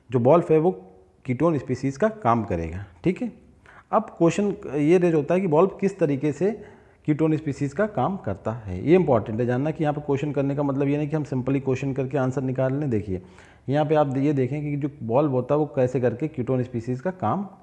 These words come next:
करता है। ketone स्पीशीज़ की पांच कैटेगरी होती है, किसी इकोसिस्टम में पांच तरीके के ketone स्पीशीज़ होती हैं। एक होते हैं प्रीडेटर्स, दूसरे होते हैं मॉडिफायर्स, तीसरे होते हैं प्रे, चौथे होते हैं म्यूचुअलिस्ट और पाँचवें होते हैं होस्ट, ठीक है।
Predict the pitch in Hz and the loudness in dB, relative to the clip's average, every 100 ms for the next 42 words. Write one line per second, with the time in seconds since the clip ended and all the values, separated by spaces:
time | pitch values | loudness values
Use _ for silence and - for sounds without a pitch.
0 | - 95 - 156 139 85 82 - - - | -8 -6 -6 -8 -8 -10 -12 -20 -20 -20
1 | - _ 185 185 202 175 170 180 180 208 | -20 _ 0 2 2 0 -2 -2 -2 0
2 | 147 139 139 123 120 107 110 101 113 107 | 4 2 2 -2 0 0 -2 -4 -6 -4
3 | 151 151 151 143 135 156 170 131 135 151 | -4 -4 -6 -6 -6 -6 -4 2 2 2
4 | - 127 120 131 120 160 127 117 131 117 | -2 -4 -2 -4 -4 -4 -4 -4 -2 -4
5 | - 104 139 104 98 135 175 175 123 123 | -6 -6 -4 -4 -4 -6 -6 -6 -4 -2
6 | 120 123 110 107 110 110 156 180 - 107 | -2 -2 -4 0 0 0 0 -4 -6 -4
7 | 107 117 117 113 113 104 104 107 120 160 | -4 0 0 2 0 -2 -2 0 2 2
8 | 175 - 107 101 113 110 110 104 - - | 0 -8 -10 -6 -2 -2 -4 -8 -8 -2
9 | 165 196 - - - _ 120 117 120 113 | 0 0 -4 -20 -20 _ 0 2 0 0
10 | 139 117 113 113 120 147 180 - - - | -2 -4 -2 -2 0 0 0 -4 -10 0
11 | 107 - 120 110 202 254 - - _ _ | 0 2 -4 -2 -4 -4 -8 -20 _ _
12 | _ 156 117 - - - - _ - 208 | _ 4 4 2 -12 -20 -20 _ -4 -4